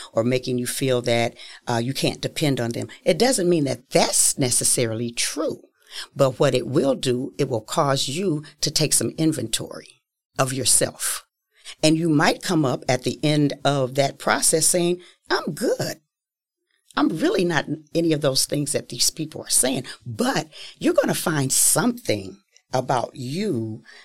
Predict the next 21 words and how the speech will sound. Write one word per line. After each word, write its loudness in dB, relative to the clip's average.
that 0
maybe 0
you -2
can -4
improve -4
on, -4
maybe 0
you -4
can -8
get -8
rid -4
of, -4
maybe 0
you -4
need -2
to -6
be, -6
have -2
more -2
of 0
it, 0